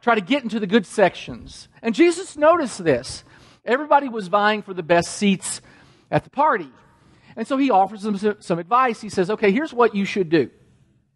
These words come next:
Sit in the section where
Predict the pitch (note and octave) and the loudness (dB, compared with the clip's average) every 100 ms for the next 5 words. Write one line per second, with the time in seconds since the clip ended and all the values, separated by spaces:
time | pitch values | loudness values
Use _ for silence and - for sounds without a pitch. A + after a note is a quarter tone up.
0 | _ _ _ - - - - - D#4 D4+ | _ _ _ -20 -20 -20 -10 2 2 2
1 | A#3+ A3+ G3 - A#3 - - F3 F#3 B3 | -2 -2 -4 2 2 2 -4 -4 -2 -6
2 | - - _ _ _ F3+ F#3 E3 | -10 -20 _ _ _ 0 0 0